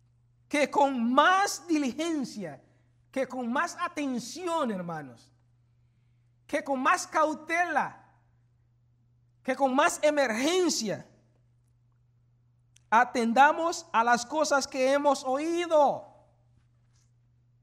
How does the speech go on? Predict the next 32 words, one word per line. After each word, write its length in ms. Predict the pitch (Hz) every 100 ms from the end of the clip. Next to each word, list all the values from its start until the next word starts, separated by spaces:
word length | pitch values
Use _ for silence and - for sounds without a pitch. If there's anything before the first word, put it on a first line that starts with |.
| _ _ _ _ _ -
A 100 | 214
lo 100 | 240
que 80 | 262
usted 220 | - 311
se 160 | 294
le 100 | 277
ha 100 | 269
dicho 360 | 262 339 415 349
en 80 | 277
cuanto 260 | 285 262
al 80 | 254
Evangelio, 600 | 247 240 233 262 233 185 -
es 160 | - 277
necesario 540 | 320 277 269 294 330 311
que 120 | 302
con 180 | 269 262
más 180 | 302
diligencia 920 | 311 285 240 302 330 - 247 254 392 - _ _ _ _ _ _ _ _ _ _ _ _ -
preste 400 | 277 320 320 320
atención 520 | 294 285 240 311 330
a 80 | 311
las 160 | 269
cosas 420 | - 302 311 302 302
que 180 | 277
hemos 280 | 294 311 294
oído. 720 | 277 285 359 339 285 180 - _ _ _ _ _ _ _ _ -
No 200 | 254 294
sea 300 | 320 320 302
que 120 | 277
nos, 220 | 254 240
¿qué? 500 | - 277 180 - _ -
Deslicemos. 1040 | 202 226 240 233 - 285 285 233 -